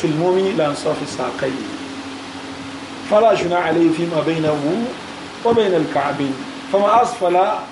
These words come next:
من الكعبين فالإزار ففي النار. لا ينظر الله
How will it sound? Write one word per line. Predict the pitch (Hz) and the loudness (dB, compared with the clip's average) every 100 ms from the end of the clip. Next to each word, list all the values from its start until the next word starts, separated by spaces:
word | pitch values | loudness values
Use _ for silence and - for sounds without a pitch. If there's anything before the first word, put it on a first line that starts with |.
| - - - - - - - - - - - - - | -16 -16 -14 -14 -14 -14 -14 -12 -12 -10 -8 -10 -4
من | 175 214 | 0 2
الكعبين | 196 185 165 160 202 247 269 269 - - - - - - - - | 2 2 2 4 4 4 2 0 -4 -8 -10 -10 -12 -12 -4 0
فالإزار | 151 156 151 180 170 | 2 2 4 4 2
ففي | 147 - | -2 -6
النار. | 135 131 117 110 - - - - - - | -6 -6 -6 -8 -8 -10 -10 -10 -4 2
لا | 196 247 | 4 4
ينظر | 240 226 208 | 2 0 0
الله | 196 202 | 4 6